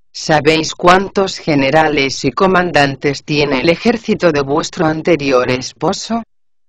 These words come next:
preguntó el monstruo dirigiéndose a la mujer.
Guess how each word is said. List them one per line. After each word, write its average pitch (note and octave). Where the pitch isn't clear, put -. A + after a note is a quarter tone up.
preguntó D#3+
el D#3+
monstruo C3
dirigiéndose E3+
a D#3+
la C#3+
mujer. C3